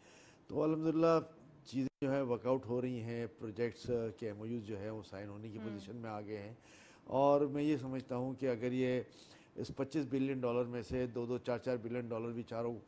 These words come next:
Speaker 1: चारों ममालिक से आ गए जिनके साथ हमारी understanding चल रही है, तो फिर पाकिस्तान इंशाल्लाह बहुत ही, अ, economic horizon पे जो है वो हेल्दियर पोजीशन में चला जाएगा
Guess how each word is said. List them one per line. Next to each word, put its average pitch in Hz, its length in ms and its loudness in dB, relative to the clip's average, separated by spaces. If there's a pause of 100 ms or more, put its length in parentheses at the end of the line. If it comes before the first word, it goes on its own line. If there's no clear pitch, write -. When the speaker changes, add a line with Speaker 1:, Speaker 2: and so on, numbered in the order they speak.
Speaker 1:
चारों 131 340 -2
ममालिक 123 240 -2
से 120 100 -6
आ 110 120 -2
गए 117 160 -4
जिनके 110 260 -10
साथ 110 180 -6
हमारी 107 260 -6
understanding 104 480 -8
चल 123 180 -8
रही 110 200 -4
है, 95 120 -10 (540)
तो 156 100 0
फिर 165 120 2
पाकिस्तान 147 680 -2
इंशाल्लाह 131 440 0
बहुत 131 800 0
ही, 147 220 2
अ, - 720 -4
economic 113 500 -4
horizon 113 360 -2
पे 120 180 -6
जो 110 120 -4
है 113 160 -2
वो 120 160 0
हेल्दियर 131 480 0
पोजीशन 113 400 -8
में 107 120 -12
चला 98 240 -6
जाएगा 98 400 -8